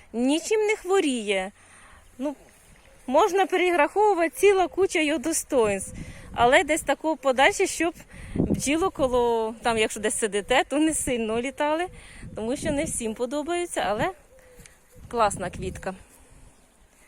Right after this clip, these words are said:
Ось так виглядає. А в ширину, мабуть, ну, метра два. Метра два, отако він розростається.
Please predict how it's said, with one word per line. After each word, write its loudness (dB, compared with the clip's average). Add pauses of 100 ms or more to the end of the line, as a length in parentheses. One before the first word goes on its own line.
(560)
Ось -6
так -4 (180)
виглядає. -2 (600)
А 2
в 0
ширину, 0 (140)
мабуть, -2
ну, -2
метра -2 (160)
два. 0 (320)
Метра -6
два, -2
отако -4
він 0
розростається. -2